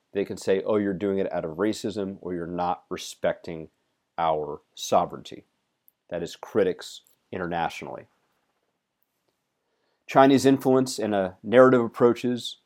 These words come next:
seem to differ or be specific to each region, country, and province. In Australia, for example, there are a number of recent scholarly articles that claim that they could become victim to a slow burn,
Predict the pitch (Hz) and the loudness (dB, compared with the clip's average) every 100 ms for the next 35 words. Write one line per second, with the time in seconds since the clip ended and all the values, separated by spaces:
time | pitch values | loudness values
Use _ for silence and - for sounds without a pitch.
0 | _ _ - - 110 104 - 98 90 90 | _ _ -10 -4 -4 -6 -6 -4 -4 -6
1 | - 110 - 135 135 92 95 92 - - | 0 0 0 -4 -4 -6 -6 -8 -8 -6
2 | - 117 160 - - 110 113 110 - 110 | -4 -4 -6 -12 -12 -12 -8 -8 -8 -6
3 | 107 104 123 127 - 104 - 113 123 - | -6 -4 -8 -8 -6 -8 -4 -6 -6 -12
4 | _ 95 90 - 95 107 156 - - - | _ -10 -10 0 2 2 0 -12 -16 -20
5 | _ _ _ _ _ _ _ _ _ _ | _ _ _ _ _ _ _ _ _ _
6 | 117 127 127 - 151 156 104 - 101 92 | 2 4 4 2 4 4 4 -2 -6 -4
7 | 95 87 110 104 104 92 98 92 98 95 | -6 0 0 0 -2 0 -2 -2 -2 -4
8 | 95 92 90 92 87 113 165 - 120 - | -2 -2 -2 -4 -2 0 0 0 -8 -4
9 | - 95 92 87 90 101 120 - 110 104 | 2 4 4 -2 0 2 2 2 -4 -4
10 | - - _ _ _ 110 - - 101 98 | -8 -18 _ _ _ -6 -6 -4 -2 -2
11 | 98 101 - 104 - - 208 113 90 95 | -4 -6 -6 -6 -4 -2 0 0 -4 -4
12 | - - 101 92 92 92 107 131 - 95 | -10 -8 -2 -2 -4 -2 0 0 -2 -4
13 | 90 - 98 92 - 113 107 104 90 90 | -4 -6 -6 -6 -6 0 2 2 0 -4
14 | 87 85 | -4 -8